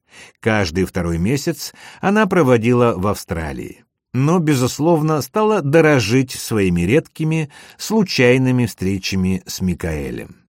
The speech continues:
Через пару часов Мими варила кофе, а Лизбет лежала на кровати, обнаженная и вспотевшая,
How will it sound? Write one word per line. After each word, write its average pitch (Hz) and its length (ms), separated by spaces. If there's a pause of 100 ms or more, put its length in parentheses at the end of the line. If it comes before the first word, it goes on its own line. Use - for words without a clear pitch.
(1000)
Через 160 320
пару 175 340
часов - 680
Мими 180 500
варила 135 480
кофе, 175 600 (420)
а 98 240
Лизбет 123 680
лежала 95 480
на 82 140
кровати, 120 800
обнаженная 90 880
и 85 160
вспотевшая, 156 880